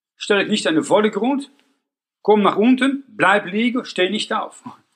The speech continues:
Warum? Komm nach Lukas vierzehn, Vers elf. Dann sehen wir die biblische Begründung dafür. Weil du bist ein Soldat, zweiter Timotheus zwei, Vers drei,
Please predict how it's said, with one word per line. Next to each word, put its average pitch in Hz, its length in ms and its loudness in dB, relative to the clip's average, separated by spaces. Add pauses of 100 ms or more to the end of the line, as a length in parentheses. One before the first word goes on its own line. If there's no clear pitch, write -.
(680)
Warum? 190 500 0 (180)
Komm 165 160 -6
nach 175 120 2
Lukas 190 280 0
vierzehn, 165 600 0 (400)
Vers 160 420 0
elf. 180 320 2
Dann 131 120 -6
sehen 165 240 0
wir 165 80 -2
die 143 100 -4
biblische 170 400 -4
Begründung 160 520 2
dafür. 131 440 -2 (360)
Weil 135 120 -6
du 147 100 -2
bist 240 300 0
ein 185 160 2
Soldat, 185 720 0
zweiter 175 360 -2
Timotheus 156 460 -4
zwei, 160 260 0
Vers 123 200 -8
drei, 165 420 0